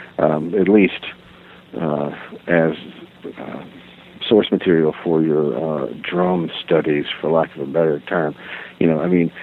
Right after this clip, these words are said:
there are literally hundreds of thousands of recordings out there that are fantastic. And they may not be your favorite kind of music, but, you know,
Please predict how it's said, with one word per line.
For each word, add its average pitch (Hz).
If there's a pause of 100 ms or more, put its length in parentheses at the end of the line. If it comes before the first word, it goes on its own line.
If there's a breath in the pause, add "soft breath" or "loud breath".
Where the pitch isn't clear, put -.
(1120 loud breath)
there 98 (100)
are 87
literally 90
hundreds 80
of 76
thousands 76 (120)
of 76
recordings 73
out 71
there 73
that 73 (420 loud breath)
are 73 (720)
fantastic. 82 (420 loud breath)
And 104
they 101
may 101
not 92
be 85 (260)
your 82
favorite 85
kind 85
of 73
music, 80 (160)
but, 73 (720 loud breath)
you 69
know, 67